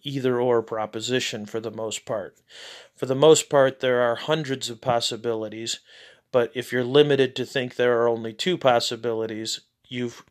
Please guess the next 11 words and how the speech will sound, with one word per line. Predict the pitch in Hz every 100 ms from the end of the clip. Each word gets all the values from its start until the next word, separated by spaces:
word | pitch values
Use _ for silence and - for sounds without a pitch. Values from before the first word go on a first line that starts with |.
| _
closed | - 135 135 127 -
your | 123
mind | 123 120 117
off | 110 107 110
to | 127
most | 117 120 113 113 -
of | 104
the | 107
others. | 113 107 - - - - _ - - - _
Um, | 113 110 104 107
so | - 113 113